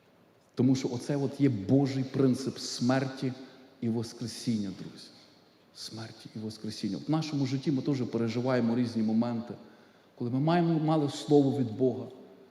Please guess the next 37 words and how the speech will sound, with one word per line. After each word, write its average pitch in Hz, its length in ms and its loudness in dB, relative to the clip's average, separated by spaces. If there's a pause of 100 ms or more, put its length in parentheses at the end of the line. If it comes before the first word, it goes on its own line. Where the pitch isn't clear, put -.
(140)
коли 127 160 2
ми 127 100 6
мали 151 240 4
якусь 147 340 0
обітницю 131 640 0
від 120 200 -6
ню-, 117 100 -4 (120)
від 117 220 -2
Нього, 117 300 -4 (520)
а - 60 -12
потім 170 300 -2
ми 147 60 -2
бачимо 156 440 -2
в 127 40 -2
житті, 135 260 -4
що - 140 -8
воно 143 180 -4
взагалі 143 440 -4
нічого 165 300 -6
так 147 120 -10 (100)
не 147 140 2
відбувається, 143 640 0
так 139 160 -4
як 131 120 -4
нам 143 140 0
Бог 131 260 2
десь 123 200 0
сказав. 120 580 -8 (600)
І, 131 60 -2
здається, 151 440 6
смерть 151 520 -6
просто - 280 -12
прийшла - 360 -14 (120)
Богу. - 120 -20 (920)
Нічого 143 420 4
не 151 100 4
буде, 143 300 2